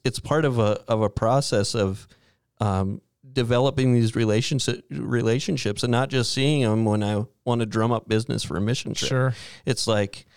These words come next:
Speaker 1: you know, a random, a, a random Sunday in October. "Hey, how you
Speaker 2: Yeah.
Speaker 1: doing? How's school going? You know, what, how's baseball or gymnastics or whatever?"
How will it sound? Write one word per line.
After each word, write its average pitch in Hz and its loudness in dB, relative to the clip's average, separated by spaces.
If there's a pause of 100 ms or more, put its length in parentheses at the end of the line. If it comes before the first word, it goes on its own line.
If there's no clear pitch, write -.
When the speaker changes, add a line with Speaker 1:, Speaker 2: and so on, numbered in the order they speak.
(240)
Speaker 1:
you 127 0
know, 110 2
a 107 2
random, 110 0 (540)
a, 113 2 (160)
a 107 4
random 113 2
Sunday 123 2
in 104 0 (100)
October. 117 0 (160)
"Hey, 254 0
how 254 -2
you 262 2
Speaker 2:
Yeah. 254 2
Speaker 1:
doing? 240 2
How's 185 0
school 214 0
going? 110 2
You 117 2
know, 147 2
what, 139 0
how's 151 0
baseball 107 0
or 110 2
gymnastics 139 -2
or 123 -2
whatever?" 113 0